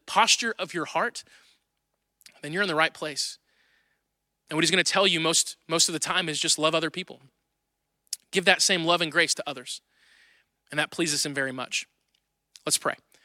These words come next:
<coughs> Father God, thank you so much.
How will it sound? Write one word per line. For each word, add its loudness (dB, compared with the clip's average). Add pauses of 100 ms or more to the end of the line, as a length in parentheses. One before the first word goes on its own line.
(920)
<coughs> -4 (1300)
Father 4
God, 4
thank -2
you 0
so 2
much. -8